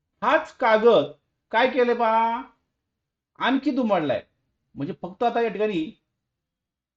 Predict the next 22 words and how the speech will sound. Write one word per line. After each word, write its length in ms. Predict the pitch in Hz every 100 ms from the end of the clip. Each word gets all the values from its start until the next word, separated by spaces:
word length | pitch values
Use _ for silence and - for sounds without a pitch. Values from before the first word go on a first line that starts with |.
| _ -
छोटा 320 | 202 208 233 - _ _ _ -
चौरस 340 | 175 175 175
तयार 120 | 165 147
झाला 180 | 110
पहा, 200 | 107 92 - _ _
छोटा 260 | - 143 139
चौरस 460 | 113 101 95 87 - _ _ _ -
एवढाच, 420 | 131 131 123 95 - _ _ _ _ _ _ _ _ _ _ -
पाव 260 | 190 220 175
भाग, 200 | 143 90 _ _ _ _ _ _ _ _ _ _ _ _ _ _ _ 110
म्हणजे 160 | 127
या 120 | 160 180 -
संपूर्ण 540 | 160 165 185 226 233 240
कागदाचा 520 | 202 175 160 175 190
फक्त 200 | 190 180 214 - -
पाव 300 | 214 254 220
भाग 220 | 220 - - _ _ _ _ _ _ _
आता 140 | - 170
तयार 200 | 185 190
झालेला 240 | 180 160 175
आहे 100 | 160
पहा, 180 | 160